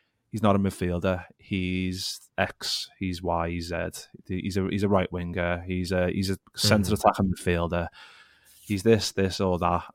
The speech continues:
Speaker 1: Um, what, what are your thoughts on where he could potentially fit in this season?
Speaker 2: Well, I have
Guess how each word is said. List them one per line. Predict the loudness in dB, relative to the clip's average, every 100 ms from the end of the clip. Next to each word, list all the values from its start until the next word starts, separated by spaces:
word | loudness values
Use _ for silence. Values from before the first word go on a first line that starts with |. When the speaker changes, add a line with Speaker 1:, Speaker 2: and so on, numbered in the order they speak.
| -4
Speaker 1:
Um, | 0 2 2 2 0 -2 0
what, | 6 6 8
what | 6 6
are |
your | 6 4
thoughts | 2 2 2 2
on | 0 0
where | 0 2 2 0
he | -2 -4 -4
could | -4 -6
potentially | -6 -6 -6 -6 -8
fit | -6 -8 -6
in | -6 -8 _ _ _ -12
this | -10
season? | -8 -8 -10 -12 _ _ _ _ _ _ _ 6
Speaker 2:
Well, | 10 10 10
I | 8 8
have | 8 6 4